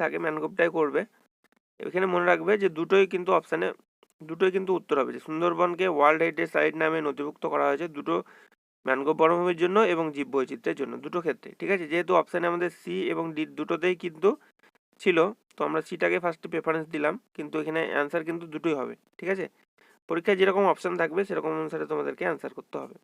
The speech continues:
মনে রাখবে যে দুটোই কিন্তু আমাদের অ্যান্সারে হবে। পরবর্তী কোশ্চেন দেখো,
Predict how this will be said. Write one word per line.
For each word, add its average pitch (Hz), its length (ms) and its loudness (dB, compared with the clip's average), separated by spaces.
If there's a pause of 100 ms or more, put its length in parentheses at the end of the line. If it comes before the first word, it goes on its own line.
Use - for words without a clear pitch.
মনে 156 180 0
রাখবে 175 260 0
যে 214 120 2
দুটোই 160 300 -2
কিন্তু 156 240 -4
আমাদের 151 220 -2
অ্যান্সারে 143 360 -4
হবে। 120 160 -12 (3000)
পরবর্তী 170 380 6
কোশ্চেন 180 340 0
দেখো, 156 160 -2